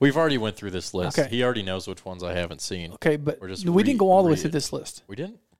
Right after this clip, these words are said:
Speaker 2: No.
Speaker 1: Oh.
Speaker 2: Um, Usual Suspects.
Speaker 1: Mm-mm.
Speaker 2: So Usual Suspects is a plot twist.
Speaker 1: Like an M. Night Shyamalan?
Speaker 2: Kaiser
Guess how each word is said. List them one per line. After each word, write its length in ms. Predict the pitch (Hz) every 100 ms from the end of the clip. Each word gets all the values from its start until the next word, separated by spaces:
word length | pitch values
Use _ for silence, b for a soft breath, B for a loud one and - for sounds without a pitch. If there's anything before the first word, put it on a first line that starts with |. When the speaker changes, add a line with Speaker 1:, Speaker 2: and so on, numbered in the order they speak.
| _
Speaker 2:
No. 140 | 160 147 - _ _ _ _
Speaker 1:
Oh. 220 | 98 87 - _
Speaker 2:
Um, 440 | 165 151 143 139 139 _ _ _ -
Usual 480 | 151 190 175 180
Suspects. 760 | 160 165 143 - 139 - - - _ _ _ _ -
Speaker 1:
Mm-mm. 200 | 117 110 _ _ _ _ _ _ _ _ _ _
Speaker 2:
So 180 | - 156
Usual 520 | 143 156 220 254 269
Suspects 680 | - 190 - 156 147 - - - -
is 440 | 156 151 147 143 - _ _ _ _ _ _
a 40 | -
plot 360 | - 165 156
twist. 460 | - 147 - - - _ _ _ _ _ _ _ _ _ _ _ _ _ _ 110
Speaker 1:
Like 120 | 95
an 80 | 95
M. 160 | 104
Night 200 | 101 98
Shyamalan? 480 | - - 98 104 110
Speaker 2:
Kaiser 680 | 110 165 170 160 175 170 170